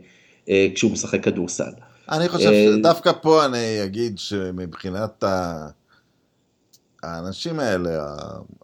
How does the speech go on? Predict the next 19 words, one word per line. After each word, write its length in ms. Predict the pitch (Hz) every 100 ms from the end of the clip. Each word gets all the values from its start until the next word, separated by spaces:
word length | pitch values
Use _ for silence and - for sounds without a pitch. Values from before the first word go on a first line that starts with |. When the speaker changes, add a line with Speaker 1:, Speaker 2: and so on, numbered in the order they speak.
| -
Speaker 2:
הטובים 720 | 58 60 - - 92 90 117
שבטובים, 840 | 101 110 95 85 90 85 107 90 85
הם, 260 | 82 85 82
הם 120 | 85
שרדו 480 | 92 - 92 92 160
כזאת 500 | 120 92 87 113 120
תחרות 640 | - - 98 92 95 98 -
קשה 420 | 98 90 - 101 80
והקריבו 500 | 80 80 - 98 95
כל 100 | 95 87
כך 180 | 95 90
הרבה 240 | 90 101 98 - _ _ _
כדי 240 | 104 95 101
להגיע 440 | 95 92 123 127
למקום 580 | 120 107 98 - 101 101
שהם 280 | - 101 92
הגיעו. 320 | 98 131 120
אני 200 | 135 131
חושב 140 | 151